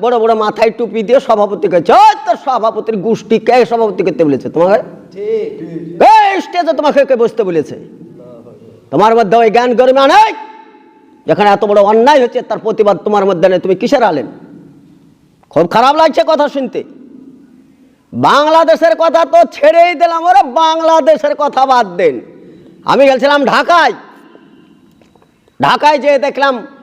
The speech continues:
Speaker 1: ভালো মানুষ তো এখানে আমাকে আগেই সাবধান করেছে, "মৌলভী সাহেব, বাংলাদেশে ভালো মানুষ খুঁজে পাওয়া যায় না, একটু সাবধানে থাকেন।" বড় বড় দাড়ি দেখে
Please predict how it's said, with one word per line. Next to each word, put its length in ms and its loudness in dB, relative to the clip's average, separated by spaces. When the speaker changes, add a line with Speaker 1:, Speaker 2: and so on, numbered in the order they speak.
Speaker 1:
ভালো 260 2
মানুষ 320 0
তো 60 2
এখানে 320 2
আমাকে 320 2
আগেই 240 2
সাবধান 400 -2
করেছে, 380 0
"মৌলভী 180 0
সাহেব, 320 4
বাংলাদেশে 420 -2
ভালো 240 0
মানুষ 180 -2
খুঁজে 200 0
পাওয়া 240 2
যায় 220 2
না, 180 0
একটু 160 -4
সাবধানে 400 0
থাকেন।" 280 -12
বড় 260 4
বড় 220 2
দাড়ি 340 2
দেখে 420 -2